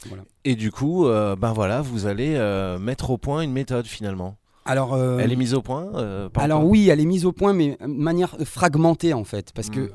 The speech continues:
Speaker 1: c'est très difficile de rassembler, euh, on va dire, il y en a de plus en plus des beatboxers, donc à l'époque il y en avait déjà pas mal.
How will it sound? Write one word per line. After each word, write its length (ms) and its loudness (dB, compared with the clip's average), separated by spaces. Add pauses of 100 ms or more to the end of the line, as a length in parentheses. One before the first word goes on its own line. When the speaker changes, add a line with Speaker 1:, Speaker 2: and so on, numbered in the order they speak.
Speaker 1:
c'est 260 -10 (140)
très 160 -2
difficile 420 -6
de 80 -4
rassembler, 720 -2
euh, 80 -2
on 160 -6
va 100 -4
dire, 280 -8
il 60 -8
y 60 -8
en 60 -4
a 60 -4
de 40 -20
plus 160 -6
en 80 0
plus 180 -2
des 100 -4
beatboxers, 600 0
donc 220 -6
à 20 -6
l'époque 340 -6
il 40 -14
y 20 -12
en 60 -10
avait 180 -10
déjà 240 -10
pas 140 -10
mal. 240 -6